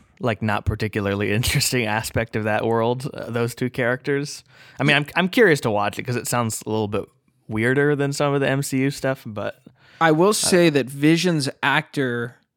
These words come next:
Speaker 2: is definitely gonna get more comedic roles after this. Uh,
Speaker 1: Oh.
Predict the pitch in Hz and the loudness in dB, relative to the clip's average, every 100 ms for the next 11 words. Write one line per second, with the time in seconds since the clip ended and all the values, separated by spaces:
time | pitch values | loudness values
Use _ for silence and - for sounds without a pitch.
0 | _ - 139 - 151 - 175 165 156 147 | _ -6 -4 0 0 0 -2 0 0 0
1 | 147 147 131 147 135 139 127 - 123 113 | 0 0 -2 -4 -4 -2 -4 -4 -4 -4
2 | 110 - 120 123 - 117 110 110 - - | -6 -8 -6 -8 -8 -8 -8 -8 -10 -10
3 | - - - 127 120 107 101 - 359 - | -14 -12 -6 -4 -4 -8 -8 -6 -6 -8